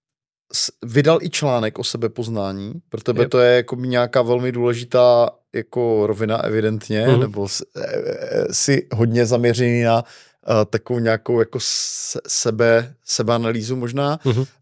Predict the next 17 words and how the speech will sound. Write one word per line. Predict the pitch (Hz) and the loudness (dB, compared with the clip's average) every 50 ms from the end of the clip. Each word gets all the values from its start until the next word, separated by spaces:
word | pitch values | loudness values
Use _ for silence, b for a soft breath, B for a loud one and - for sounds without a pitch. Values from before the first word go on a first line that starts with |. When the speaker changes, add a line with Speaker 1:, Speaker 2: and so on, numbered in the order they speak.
| - - | 0 2
Speaker 1:
Eh, | 117 117 117 117 117 117 117 117 - - - _ _ _ _ _ _ _ _ _ _ | 4 4 6 6 6 6 4 4 2 0 -6 _ _ _ _ _ _ _ _ _ _
co | - - 127 | -4 -2 0
jsou | - 185 180 175 | 2 4 4 4
jako | 170 - 196 | 2 0 -2
techniky, | - - 147 - 156 165 - - 165 | -2 -2 -2 -2 -2 -4 -4 -6 -8
které | - - 165 156 160 156 | -2 0 2 2 2 0
ty | - 151 | -2 -4
si | - - | -2 -2
vyzkoušel | 160 156 - - - 156 143 - - 170 151 135 | 0 -2 -2 0 -2 -2 -2 0 0 0 0 0
a | 123 | -2
které | - - 147 147 139 | 0 2 2 2 2
ti | - - 160 | 2 -2 -2
nakonec | 151 139 - - 147 147 139 - - - _ _ _ | -2 -2 -2 0 -2 0 0 -2 -6 -8 _ _ _
přineš-, | - - 135 135 135 - - 151 - - | -4 0 0 0 0 -2 -4 -6 -10 -8
přinesly | - - 143 139 131 - - 147 | -4 -2 0 0 0 -2 0 0
největší | 135 131 127 127 - - - | 0 0 0 -2 -4 -6 -6
užitek? | 143 127 127 123 - 101 - - | -6 -6 -6 -6 -8 -8 -8 -10